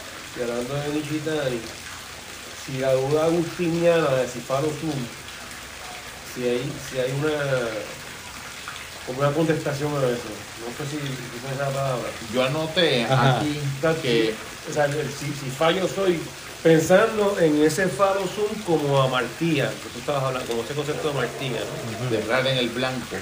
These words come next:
Speaker 1: De errar en el blanco. No sé si hay una relación.
Speaker 2: Yo vi una analogía,
Speaker 3: Ok.
Speaker 2: este,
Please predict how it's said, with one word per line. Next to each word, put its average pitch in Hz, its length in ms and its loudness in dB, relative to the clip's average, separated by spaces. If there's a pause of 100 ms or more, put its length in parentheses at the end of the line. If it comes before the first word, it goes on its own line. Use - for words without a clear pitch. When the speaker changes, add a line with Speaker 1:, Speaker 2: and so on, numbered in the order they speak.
(120)
Speaker 1:
De 120 80 -2
errar 123 260 0
en 139 80 2
el 143 80 -2
blanco. 117 220 -2 (500)
No 143 180 0
sé 147 80 0
si 170 60 4
hay 175 80 8
una 175 120 8
relación. 143 420 2 (280)
Speaker 2:
Yo 151 180 8
vi 180 180 4
una 147 200 2
analogía, 147 760 4 (200)
Speaker 3:
Ok. 127 200 0
Speaker 2:
este, 117 720 4